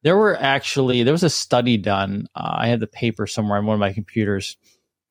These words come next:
Study done where there was a <laughs> Aborigine tribe, and they were, they were quite the cult, the salt, um,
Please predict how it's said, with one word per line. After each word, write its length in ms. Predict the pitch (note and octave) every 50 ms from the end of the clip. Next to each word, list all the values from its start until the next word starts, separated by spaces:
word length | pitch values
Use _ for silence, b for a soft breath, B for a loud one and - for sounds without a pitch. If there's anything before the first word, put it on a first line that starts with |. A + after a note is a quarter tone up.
| _ _
Study 340 | - - - E3+ F3 F#3 E3+
done 260 | C3 C3+ B2+ A#2+ A#2
where 140 | A2+ A2+ A2+
there 100 | A2+ A2+
was 160 | A2+ A2 G2
a 240 | A#2+ A#2+ A2+ - - -
<laughs> 40 | -
Aborigine 800 | - - - F3 E3+ E3+ D#3+ F3+ F3+ F3 D3+ - D#3+ C#3 B2+
tribe, 500 | A2+ - - B2 A#2 A2 G#2 G#2 G#2 A2+ - _ _ _ _ _ _ _ _ _ _ _ _ _ _
and 240 | A#2+ B2 A#2+ A#2+ A#2+
they 80 | A#2+
were, 140 | A#2 A2+ A2+
they 160 | - A#2+ A#2+
were 200 | A#2 A#2 G#2+ - _ _
quite 260 | - - F3+ G3 -
the 60 | - -
cult, 280 | - - D3+ - B2+ A#2
the 80 | A#2 A2+
salt, 440 | - - D3+ C#3+ C#3+ - - _ -
um, 440 | A#2 A2 G#2 G2+ G2 G2 G2 G2